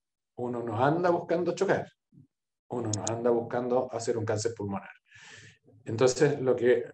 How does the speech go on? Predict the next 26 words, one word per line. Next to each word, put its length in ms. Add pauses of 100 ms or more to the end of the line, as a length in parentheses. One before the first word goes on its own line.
lo 320
que 320
se 240
requiere 640
es 100
que 320 (600)
esas 400
personas 520
que 120
fuman 480 (480)
debieran 580
tener 460 (180)
consejería, 960 (1000)
tal 280
como 280
existe 440
para 140
muchas 340
otras 240
cosas, 360 (540)
tal 260
como 240
existió 920
el, 280
el 260
manejo 800